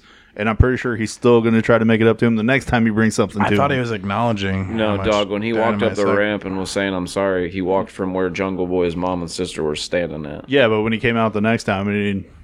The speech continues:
Speaker 1: he was talking about making up the show.
Speaker 3: That was the same time.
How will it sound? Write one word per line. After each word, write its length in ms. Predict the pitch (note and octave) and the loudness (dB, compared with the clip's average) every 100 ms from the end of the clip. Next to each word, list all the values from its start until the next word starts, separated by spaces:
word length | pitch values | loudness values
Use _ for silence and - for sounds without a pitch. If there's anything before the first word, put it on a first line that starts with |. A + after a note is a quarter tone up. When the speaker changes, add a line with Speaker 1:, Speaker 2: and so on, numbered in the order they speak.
| - G2+ | -18 -6
Speaker 1:
he 140 | G#2+ | -4
was 180 | G2+ - | -4 -2
talking 240 | G#2+ G#2 | 0 0
about 220 | G2+ G2+ G2+ - _ - | 0 -2 -4 -12 _ -6
making 260 | G#2 G3+ | -4 -2
up 140 | F#3+ - | -6 -6
the 80 | |
show. 380 | - A2+ A2 F#2 | -4 0 0 0
Speaker 3:
That 100 | A2 | 0
was 120 | G#2+ G2+ | 0 -2
the 60 | |
same 420 | G2 A2 G#2+ G#2 F2 | -4 -2 -2 -2 -4
time. 480 | G#2+ G#2 F2 G2 | -4 -2 -4 -8